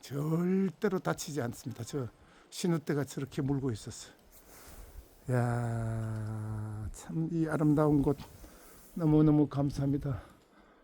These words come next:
참, 금생에 정말 부처님 인연이 있는 분,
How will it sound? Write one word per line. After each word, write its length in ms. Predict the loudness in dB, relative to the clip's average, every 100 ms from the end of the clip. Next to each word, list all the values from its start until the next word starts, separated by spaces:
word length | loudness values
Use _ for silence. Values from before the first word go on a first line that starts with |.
| _ _ -20 -20 -20 _ _ _ _ -12
참, 200 | -4 -2 0 0 -2 -6 -8 -10 -12 -14 -14 -12 -12 -14 -2
금생에 540 | 4 6 8 10 10 8 2 -14 -14 -16 -14 -14 -14 -12 -8
정말 580 | 2 10 12 12 12 10 4 -4
부처님 420 | 2 8 10 10
인연이 260 | 10 10 8
있는 240 | 8 8
분, 240 | 6 6